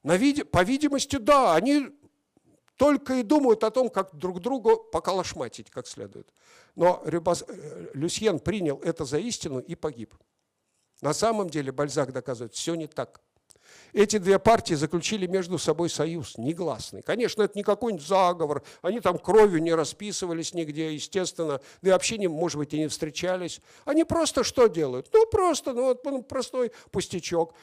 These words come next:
Либеральная у нас радиостанция, «Эхо Москвы». Так, очень либерально. Она против всякого, конечно, п-, патриотизма вот этого квасного и против всякого, ну, сами понимаете чего.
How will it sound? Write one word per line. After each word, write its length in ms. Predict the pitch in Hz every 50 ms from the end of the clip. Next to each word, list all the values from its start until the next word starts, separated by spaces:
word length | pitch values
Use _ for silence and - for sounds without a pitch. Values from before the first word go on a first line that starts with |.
| _ _ -
Либеральная 580 | 190 208 202 254 262 262 277 254 240 226 196
у 60 | 185
нас 220 | 202 226 226 - -
радиостанция, 920 | 185 165 156 165 165 147 - - - 160 160 165 156 - - 151 143 135 _ _ _
«Эхо 260 | - 254 247 - - 175
Москвы». 520 | 156 147 - - _ 151 156 160 156 - _ _ _ _ _ _ _ _ -
Так, 180 | - 143 - - _ _ _ -
очень 300 | 226 269 247 - 190 175
либерально. 640 | 151 147 143 156 143 165 175 170 165 160 151 143 - - - - -
Она 160 | 190 226 226
против 360 | - - 277 269 - 214 -
всякого, 420 | - - 214 214 202 - 190 185
конечно, 600 | 156 170 165 175 185 180 - - 185 160 143 127 - _ _ _ _ _ -
п-, 360 | - 151 131 139 131 120 117 _
патриотизма 800 | - 151 147 - 156 151 143 143 143 - 214 233 208 180 190 185
вот 200 | 185 180 170 -
этого 280 | 180 170 170 165 165 160
квасного 800 | 156 160 160 165 160 - - 160 160 156 151 151 156 143 135 - - - _ _ _
и 120 | 135 131
против 380 | - 160 185 185 180 - 139 -
всякого, 600 | - - 165 151 143 - 143 135 135 131 123 123
ну, 320 | 147 160 160 143 123 110 - _ 135 123 113
сами 280 | - - 147 139 131
понимаете 640 | 113 - - 123 120 123 123 123 120 120 117 - 123
чего. 340 | - - 147 120 107 98 -